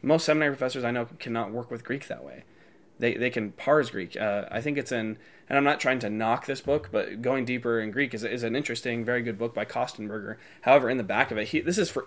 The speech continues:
intermediate, upper intermediate level Greek at seminaries. It says, "Keep up on your se-, keep up on your Greek, guys. Do ten verses a day." Ten verses?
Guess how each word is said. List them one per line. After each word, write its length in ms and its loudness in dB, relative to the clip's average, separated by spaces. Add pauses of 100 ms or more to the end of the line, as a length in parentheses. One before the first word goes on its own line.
intermediate, 560 2
upper 280 2
intermediate 500 0
level 220 -2
Greek 380 -10 (420)
at 120 -2
seminaries. 640 0 (360)
It 160 2
says, 400 8 (320)
"Keep 260 2
up 160 8
on 160 8
your 100 0
se-, 260 0 (120)
keep 140 4
up 100 6
on 120 4
your 80 -2
Greek, 180 2
guys. 240 2
Do 120 2
ten 340 -2
verses 340 0
a 60 0
day." 320 -2 (440)
Ten 300 2
verses? 580 2